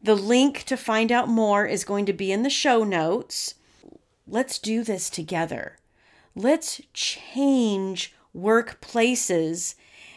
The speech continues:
because you are changing you. Wouldn't it be so cool if the circumstances around you could be almost anything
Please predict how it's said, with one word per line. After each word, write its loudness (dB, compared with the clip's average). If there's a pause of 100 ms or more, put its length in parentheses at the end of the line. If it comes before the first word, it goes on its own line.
(140)
because -2
you 0
are -4
changing -2 (100)
you. 0 (840)
Wouldn't 4
it -4
be -2
so 0
cool 0
if -8
the -12
circumstances 0
around 0
you -2 (480)
could -6
be 0
almost -2
anything 4